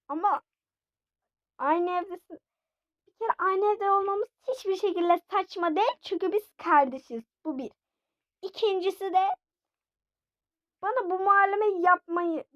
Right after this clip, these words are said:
daha söyleyemiyorsun bile. Böyle davranmayı keser misin? Sen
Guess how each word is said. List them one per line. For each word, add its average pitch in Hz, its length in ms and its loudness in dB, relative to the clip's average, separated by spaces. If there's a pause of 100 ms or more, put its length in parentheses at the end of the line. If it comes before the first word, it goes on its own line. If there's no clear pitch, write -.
daha 339 220 4
söyleyemiyorsun 330 1200 0
bile. 262 460 2 (1400)
Böyle 539 280 0
davranmayı 359 460 0 (160)
keser 415 580 0
misin? 277 520 -4 (1600)
Sen 359 180 -8